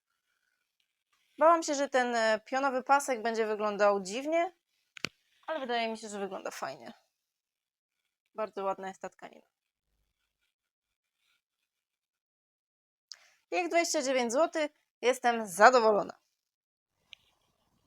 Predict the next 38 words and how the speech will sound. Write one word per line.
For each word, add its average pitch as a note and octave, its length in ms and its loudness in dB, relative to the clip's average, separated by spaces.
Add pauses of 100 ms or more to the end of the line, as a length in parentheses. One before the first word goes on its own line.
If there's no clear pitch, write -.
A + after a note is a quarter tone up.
(240)
Ubieranie C#4+ 580 4
tej B3+ 140 2
koszuli C4 440 0
było A3+ 240 6
dla A3 200 2
mnie A3+ 220 0
istną C#4 380 -2
katorgą. A#3+ 500 2
Już A3 140 -2
wam A3 160 2
parę C4 320 4
razy A#3+ 220 2
mówiłam, A#3+ 360 0
że A#3+ 200 -2
nienawidzę C4+ 720 0
ubrań A#3+ 360 2
na A3+ 180 2
guziki, C4 520 -4
a B3+ 160 4
tu C4 140 -4
jest A3+ 200 2
ich A3 120 -6
całkiem G#3+ 440 0
sporo. G#3 640 0 (1700)
Ale C4+ 220 6
dałam A3 220 8
radę. G3 320 0 (800)
I D#4+ 240 -2
jednak C#4 360 0
to C4 140 0
chyba A#3+ 240 2
jest G#3 280 -2
L-ka, G3 420 0
bo G3 140 0
jest G#3+ 240 -2
na A3 160 -2
mnie G#3+ 160 -6
taka, G#3+ 500 -4